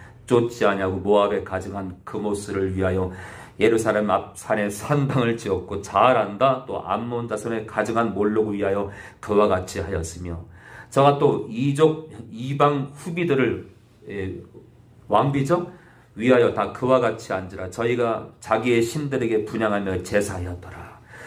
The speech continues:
솔로몬이 마음을 돌이켜 이스라엘 하나님 여호와를 떠났답니다. 떠났대, 떠났대, 떠났대. 이 솔로몬이 하나님의 음성을 듣고 하나님과 동행했던 이 다윗의,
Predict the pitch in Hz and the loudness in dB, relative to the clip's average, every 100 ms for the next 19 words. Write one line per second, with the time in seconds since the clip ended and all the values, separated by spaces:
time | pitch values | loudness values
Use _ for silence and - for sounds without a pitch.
0 | - - - 175 185 190 139 107 123 143 | -18 -2 6 6 8 4 4 4 6 6
1 | 165 170 139 127 107 104 123 147 139 127 | 2 0 -2 -2 -4 -4 -4 2 2 2
2 | 147 151 110 107 151 156 165 175 170 139 | 0 0 0 4 6 8 6 4 2 0
3 | - 147 147 139 - - 117 104 - 92 | -4 -2 0 0 -4 -14 -18 -18 -20 -12
4 | - 165 202 202 101 - 160 156 - 107 | -2 6 6 4 -6 -6 -2 -2 -4 -8
5 | 135 143 139 - 107 - 117 117 185 202 | -6 -4 -6 -8 -8 -8 -8 4 6 8
6 | 175 165 214 - - - - - 196 196 | 8 6 4 0 -6 -16 -20 2 6 6
7 | 190 165 147 170 175 175 165 165 - 185 | 4 2 2 2 0 0 2 0 0 0
8 | 175 175 160 131 165 147 143 160 - - | 2 2 0 0 2 2 4 0 0 -10
9 | - 185 170 - 165 214 220 214 214 - | -12 -2 -2 0 6 6 6 8 6 6